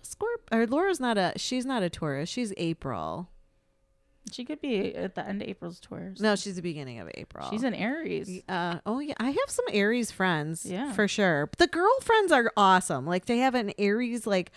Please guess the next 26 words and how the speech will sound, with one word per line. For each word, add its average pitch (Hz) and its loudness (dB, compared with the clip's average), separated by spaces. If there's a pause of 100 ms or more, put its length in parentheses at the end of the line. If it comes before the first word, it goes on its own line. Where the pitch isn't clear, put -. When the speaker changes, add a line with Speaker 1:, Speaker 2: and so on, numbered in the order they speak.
(280)
Speaker 1:
bestie. 277 4 (580)
Wonderful. 214 2
It's - -2
dating 269 2
the 190 -2
Aries 165 -4
guys 180 -6
that 151 -6
are 151 -8
Speaker 2:
I - -8
Speaker 1:
just, 262 -6
Speaker 2:
thought - 0
you 330 0
liked - 2
Speaker 1:
like, 156 -8
Speaker 2:
the 165 -2
Aries 175 -8
guys. 175 -8
Speaker 1:
they're 247 6
good 220 8
in 226 4
bed, 185 4
but, 175 2
like, 175 2
nothing 185 2
ever, 170 0